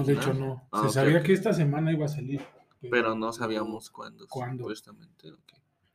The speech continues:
Speaker 1: Y que fue a las horas que salió ya el tráiler chido.
Speaker 2: Ujú.
Speaker 1: Y, pues, no hubo sorpresas, ¿o sí?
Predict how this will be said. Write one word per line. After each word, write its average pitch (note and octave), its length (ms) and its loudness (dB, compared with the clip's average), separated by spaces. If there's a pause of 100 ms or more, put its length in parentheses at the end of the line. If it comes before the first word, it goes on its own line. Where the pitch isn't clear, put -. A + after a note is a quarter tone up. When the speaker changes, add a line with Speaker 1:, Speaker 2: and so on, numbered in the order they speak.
(200)
Speaker 1:
Y D#3+ 760 2 (1700)
que C#3 140 -2
fue C3 260 -6
a B2 80 -8
las A#2+ 320 -8
horas G3 500 -2 (360)
que A#2+ 120 -6
salió B2 800 -6
ya A#2 260 -8
el A2 160 -14
tráiler A#2 360 -10
chido. E3+ 340 -2 (160)
Speaker 2:
Ujú. A#2+ 260 -4 (1160)
Speaker 1:
Y, C3 440 -2 (120)
pues, B2+ 480 2
no E3 160 8
hubo E3+ 180 6
sorpresas, C#3+ 680 -2
¿o B2+ 80 -8
sí? G#3+ 300 -8